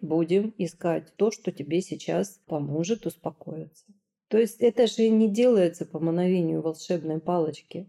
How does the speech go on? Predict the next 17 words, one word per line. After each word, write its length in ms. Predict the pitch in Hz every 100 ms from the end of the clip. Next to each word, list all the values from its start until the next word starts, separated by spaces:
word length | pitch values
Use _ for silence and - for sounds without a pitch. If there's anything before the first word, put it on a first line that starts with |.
| -
Поймите, 500 | 190 196 220 - 160
если 320 | 202 202 196
вы 240 | 185 202
имеете 460 | 185 202 202 - 165
дома 400 | 151 190 180 156 - 156 139
неуживчивого, 1080 | 180 208 220 202 180 214 - - 160 156 156
капризного, 960 | - 208 - 185 208 196 180 160 156
приставучего 880 | 151 180 202 - 196 196 185 - 156
ребенка, 760 | 160 156 156 233 302 294 175 - _ _ _ _
это 160 | 180 202
не 100 | 208
потому, 380 | 202 196 202
что 240 | 247 - 190
у 60 | 175
него 260 | 175 196
характер 520 | 190 175 180 180 170
такой, 500 | - 160 156 - 147